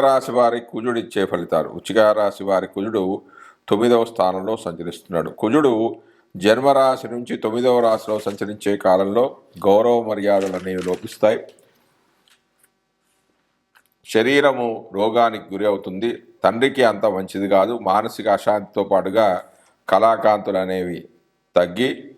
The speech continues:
శక్తిహీనత అనేది ఏర్పడుతుంది. అయితే కొన్ని శుభకార్యాలు జరగడం, నూతన వస్త్ర ఆభరణ ప్రాప్తి, మంచి భోజన ప్రాప్తి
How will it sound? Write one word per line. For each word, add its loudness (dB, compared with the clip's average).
శక్తిహీనత 0
అనేది -4
ఏర్పడుతుంది. -6
అయితే 2
కొన్ని 0
శుభకార్యాలు 2
జరగడం, -2
నూతన 2
వస్త్ర -2
ఆభరణ -2
ప్రాప్తి, 0
మంచి 0
భోజన 2
ప్రాప్తి 0